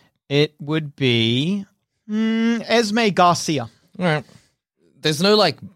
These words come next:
Speaker 2: uh, sort of, like, office building here, is there, at the lock?
Speaker 1: Uh, no, there's no office building.
Speaker 2: All right, I'll go back to the car, back to the Range Rover, and get on the radio. Uh, S-, Sue Ellen, this is Cannonball.
Speaker 1: Cannonball?
Speaker 2: Hi. Well, uh, yeah, I'm down at the lock,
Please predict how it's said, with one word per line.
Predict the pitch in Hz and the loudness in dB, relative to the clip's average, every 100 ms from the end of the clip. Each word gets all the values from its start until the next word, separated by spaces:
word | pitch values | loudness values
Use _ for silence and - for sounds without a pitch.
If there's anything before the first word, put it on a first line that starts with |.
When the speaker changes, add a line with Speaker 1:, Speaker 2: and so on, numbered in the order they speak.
| - | -8
Speaker 2:
uh, | 117 110 | -2 -2
sort | 113 123 | -2 -6
of, | 110 | -4
like, | 110 - | -6 -4
office | 101 - 113 - | -6 -4 -6 -6
building | 98 92 85 87 | -6 -8 -8 -10
here, | 98 85 | -8 -8
is | 85 - | -10 -12
there, | - - 117 | -12 -14 -14
at | - - | -16 -14
the | 87 | -12
lock? | 65 - _ _ _ _ - | -12 -12 _ _ _ _ -6
Speaker 1:
Uh, | 151 165 165 165 | -2 2 2 0
no, | 170 170 156 | -2 0 2
there's | 131 131 | 0 -2
no | 131 | -4
office | 117 123 | -4 -8
building. | - 123 120 117 _ | -12 -12 -12 -18 _
Speaker 2:
All | 151 | 0
right, | 143 110 98 113 | 2 2 0 -2
I'll | 131 143 147 143 | 2 4 4 2
go | 139 | 0
back | 127 123 | -2 -4
to | - | -6
the | 101 | -10
car, | - 104 98 110 120 | -2 0 0 -4 -10
back | 98 98 | -12 -12
to | 98 | -8
the | |
Range | 95 101 101 | -6 -6 -6
Rover, | 104 98 | -8 -6
and | 101 | -8
get | 98 98 | -4 -6
on | |
the | 92 | -4
radio. | 98 95 92 - - _ _ - | -6 -6 -8 -14 -20 _ _ -6
Uh, | 110 110 | -2 0
S-, | 107 - - _ | -2 -6 -14 _
Sue | - 175 160 | -6 0 2
Ellen, | 170 175 175 - | 4 2 -2 -8
this | 135 | -8
is | 123 | -6
Cannonball. | 127 120 123 131 135 _ _ - - - _ _ _ _ | -2 -2 0 -2 -4 _ _ -16 -16 -16 _ _ _ _
Speaker 1:
Cannonball? | 165 180 185 226 - _ _ - | -2 0 2 0 -2 _ _ -4
Speaker 2:
Hi. | 139 135 - - 80 | 2 2 0 -8 -8
Well, | 127 156 151 143 143 | 0 4 6 4 4
uh, | |
yeah, | 151 143 | 4 2
I'm | 135 135 | 2 2
down | 160 165 | 2 2
at | 123 | 0
the | 113 | 0
lock, | 117 135 123 - | 4 4 4 -2